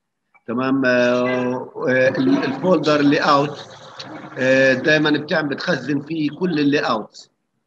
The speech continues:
كل ال-، ال-، التخطيطات الخاصة بالشاشات. يعني أي شاشة بتعملها لأي، لإكس-، أي اكس ام ال، لأي لاي اوت بتعمله بتحطه في اللاي اوت هون بتخزنه. تمام، بالنسبة للاكس ام ال.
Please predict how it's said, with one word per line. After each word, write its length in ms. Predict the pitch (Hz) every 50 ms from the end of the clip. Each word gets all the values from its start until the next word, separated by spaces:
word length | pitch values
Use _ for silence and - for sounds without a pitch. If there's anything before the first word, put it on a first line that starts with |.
| _ _ _ _
كل 360 | - 180 196 175 170 165 175 -
ال-، 320 | 156 143 139 139 143 - -
ال-، 100 | 139 143
التخطيطات 800 | 139 - - 151 - - _ 165 160 160 180 175 180 165 - -
الخاصة 500 | - - - 160 165 156 - - 165 160
بالشاشات. 540 | 147 135 - - 147 131 - 156 127 110 _ -
يعني 240 | 113 110 120 - 170
أي 180 | 180 175 151
شاشة 260 | 143 170 170 151 -
بتعملها 640 | 143 - - 151 135 135 139 127 113 110 113 117 117 _ _ _ _ _ _ _ _ - _ _ _ _ _ _ _ _ _
لأي، 600 | 117 123 131 147 - 185 185 165 147 147 143 143 139 135 139 139 135 135 139 143 120 104
لإكس-، 640 | - 143 - 160 139 147 143 165 170 - - 180 180 - -
أي 280 | 175 165 165 160 170 175
اكس 200 | 170 - - 170
ام 140 | 151 143
ال، 320 | 156 139 127 123 123 127 123 _ _ _ _ _ _ _ _ _ _ _ _
لأي 600 | 117 113 135 127 127 131 139 - 185 180 165 160
لاي 120 | 151 160 147
اوت 320 | 135 143 139 131 131 147
بتعمله 520 | - - 185 156 135 135 139 135 143 151
بتحطه 460 | 151 156 165 - - - 147 _ - 139
في 100 | - 160
اللاي 200 | 143 143 160 147
اوت 280 | 127 110 101 - -
هون 200 | 117 113 107 101
بتخزنه. 420 | 95 - - 120 104 95 - 98 - - - - -
تمام، 240 | - 123 131 131
بالنسبة 320 | 131 131 131 127 - 131 123
للاكس 320 | 120 120 131 120 - -
ام 120 | 123 104 98
ال. 120 | 92